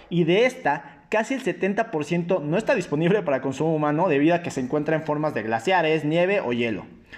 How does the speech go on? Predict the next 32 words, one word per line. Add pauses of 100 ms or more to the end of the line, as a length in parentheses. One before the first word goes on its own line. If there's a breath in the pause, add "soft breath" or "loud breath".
(140 loud breath)
O
sea,
si
hacemos
matemáticas, (260 loud breath)
nosotros
disponemos
de
solo
diez
punto
cinco
millones
de
kilómetros
cúbicos. (200 loud breath)
Esto
es
cero
punto
setenta
y
cinco
por
ciento
del
total
de
agua
en
la
Tierra.